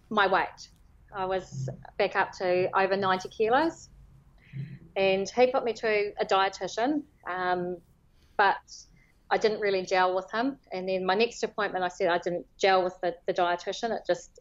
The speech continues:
you know, I, I need to have that nice working relationship with somebody to, for them to help motivate me to start with.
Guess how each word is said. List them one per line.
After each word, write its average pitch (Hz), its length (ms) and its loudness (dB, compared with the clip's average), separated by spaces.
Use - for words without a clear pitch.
you 170 80 -4
know, 196 140 2
I, 175 140 0
I 190 120 2
need 180 220 0
to - 100 -16
have 180 260 2
that 175 320 4
nice 214 400 2
working 190 280 2
relationship 170 640 0
with 170 100 -6
somebody 165 420 -2
to, 170 260 2
for 214 100 2
them 226 280 4
to 190 200 -2
help 180 260 -4
motivate 170 460 -2
me 165 240 -4
to 190 100 0
start 185 360 2
with. 156 180 -8